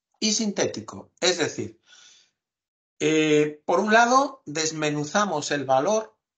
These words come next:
¿vale? En los diferentes ecosistemas y en los diferentes grupos de interés, ¿vale? Veis que estamos hablando de valor social de mercado y veis que estamos hablando de valor social de no mercado y estamos hablando de grupos de interés.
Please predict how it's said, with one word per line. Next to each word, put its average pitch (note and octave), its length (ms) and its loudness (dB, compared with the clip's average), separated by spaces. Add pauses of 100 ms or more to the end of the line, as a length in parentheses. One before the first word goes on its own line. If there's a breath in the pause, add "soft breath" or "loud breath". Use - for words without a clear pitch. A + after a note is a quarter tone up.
(360)
¿vale? F3 460 -4
En E3+ 220 -2
los D#3 180 0
diferentes F#3+ 960 -2
ecosistemas A#3+ 1000 -2 (220 soft breath)
y D#3+ 100 -2
en D#3+ 100 0
los D3 140 0
diferentes F#3 760 -2
grupos F#3+ 320 0
de D#3+ 60 -4
interés, A#2 560 -4 (280)
¿vale? - 520 -2
Veis D#3+ 180 2
que - 80 -4
estamos D3 300 -4
hablando C#3 300 -2
de B2+ 100 0
valor C3 240 -4
social B2 340 -6
de A#2+ 80 -10
mercado A3 640 2 (180 loud breath)
y C#3+ 80 0
veis D3+ 160 -2
que - 60 -12
estamos B2+ 240 -6
hablando B2+ 240 0
de A2+ 40 -2
valor A#2+ 200 -2
social B2+ 300 -2
de A2+ 100 -4
no D#3+ 80 0
mercado F3 560 2 (340 loud breath)
y - 80 4
estamos F#3 320 2
hablando D#3 380 0
de C3 80 -2
grupos C#3+ 340 -4
de A#2+ 60 -6
interés. E3 500 -2